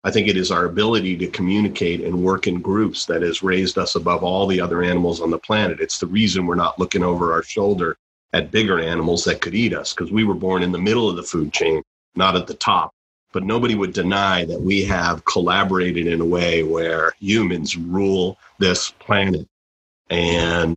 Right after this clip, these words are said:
I think that really comes from the ability to talk to one another and to mix all of our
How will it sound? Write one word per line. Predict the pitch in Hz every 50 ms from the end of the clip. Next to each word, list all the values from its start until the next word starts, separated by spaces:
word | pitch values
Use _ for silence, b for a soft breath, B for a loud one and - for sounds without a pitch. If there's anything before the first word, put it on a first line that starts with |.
| - -
I | 90 92
think | - 107 101 101
that | 104 92 - 95
really | 95 95 98 98
comes | 92 - - 104 107 104 101
from | - - 90 82 87 85 85 - _ _ _ _ -
the | 92 87 85 85 85 82 87 - -
ability | - 98 90 104 107 107 117 120 113 98 92 90 87 87 85
to | - - 92 85 85 85
talk | 80 - - 101 101 104 -
to | - 98
one | 95 90 90 87
another | 82 85 82 82 82 87 87 87 87 87 - -
and | 90 90 87 85 85 -
to | - 80
mix | 82 87 95 101 101 - - - - - -
all | 90 90 87 95 98
of | 95 92 85 87
our | 85 82 82 85 85 78 76